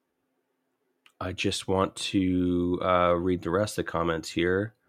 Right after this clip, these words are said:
Uh, da, da, da, da, da. Kate, Jared's got comments that I'm not gonna repeat on the show, but check it out in the, in the, um, in the, in the chat there if you're joining in live.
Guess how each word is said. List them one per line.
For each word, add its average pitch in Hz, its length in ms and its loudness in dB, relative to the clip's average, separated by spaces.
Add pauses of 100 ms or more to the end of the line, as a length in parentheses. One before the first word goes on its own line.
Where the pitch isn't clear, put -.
(840)
Uh, 101 460 -16 (960)
da, - 180 -20
da, - 160 -18
da, - 280 -20
da, - 180 -14
da. 101 140 -12 (520)
Kate, 101 300 -2
Jared's 92 400 0
got 95 200 0
comments 98 440 -2
that 87 100 -6
I'm 85 120 -2
not 90 180 -6
gonna 92 140 -4
repeat 92 280 -2
on 92 120 0
the 90 60 -4
show, 92 260 0
but 92 160 0
check 90 240 0
it 87 40 2
out 87 140 2
in 90 140 -4
the, 85 80 -2
in 90 120 -2
the, 90 300 4
um, 85 380 4 (840)
in 92 200 -2
the, 87 320 2
in 92 80 -8
the 87 80 -6
chat 90 260 4
there 110 120 0
if - 120 -6
you're 87 80 -2
joining 87 220 2
in 82 100 0
live. 95 460 2